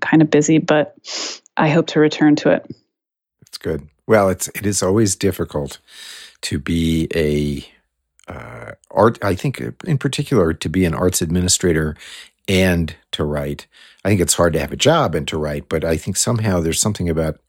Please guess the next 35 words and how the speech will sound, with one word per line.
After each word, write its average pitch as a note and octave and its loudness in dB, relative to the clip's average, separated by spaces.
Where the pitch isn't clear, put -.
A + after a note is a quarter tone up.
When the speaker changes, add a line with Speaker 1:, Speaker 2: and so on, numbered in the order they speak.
Speaker 2:
arts E2 -2
administration D2+ -4
that C#2+ -8
makes C#2+ -8
it - -6
more D#2 -6
difficult - -8
on D#2+ -10
some C#2+ -4
level. C#2 -8
I'm D2+ -12
not D2 -12
sure D2+ -8
why D2 -6
that C#2+ -6
is. C#2 -2
Um, D3+ -2
Speaker 1:
Yeah. D3+ 4
Speaker 2:
but A2 2
so C3+ 4
let, C#3+ 4
let's B2+ 0
talk A2+ 0
a A2 2
little A2+ 4
bit G#2 2
about E2+ -2
C F#2+ 0
L F2+ 0
M E2 -2
P. E2 0
Now, E2 0
I E2+ 2
did, A#2 2
in, G2+ 0